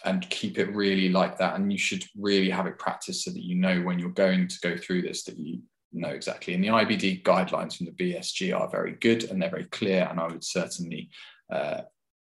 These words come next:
suggest that everyone reads those and is able to give a good answer and give good feedback to improve the additional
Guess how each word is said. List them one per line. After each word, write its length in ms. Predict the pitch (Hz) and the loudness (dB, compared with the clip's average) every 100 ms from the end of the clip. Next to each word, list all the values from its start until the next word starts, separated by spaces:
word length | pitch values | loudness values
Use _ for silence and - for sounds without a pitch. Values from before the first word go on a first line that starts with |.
| - | -12
suggest 360 | - - - - | -8 -6 -6 -8
that 120 | - | -8
everyone 260 | - 71 | -8 -8
reads 220 | 76 - - | -8 -10 -6
those 220 | 65 76 | -6 -8
and 60 | |
is 60 | 67 | -10
able 180 | 64 - | -10 -12
to 100 | - | -10
give 120 | 78 | -10
a 60 | 80 | -8
good 260 | - 80 | -6 -4
answer 420 | - 78 58 - - | -4 -6 -6 -8 -10
and 140 | - | -10
give 240 | 69 65 | -12 -12
good 160 | - 76 | -10 -10
feedback 520 | - - - 71 - - | -8 -8 -4 -4 -6 -10
to 240 | - - | -10 -10
improve 480 | - - - 76 - | -14 -12 -8 -8 -8
the 80 | - | -10
additional 520 | - - - - 58 | -8 -6 -6 -6 -12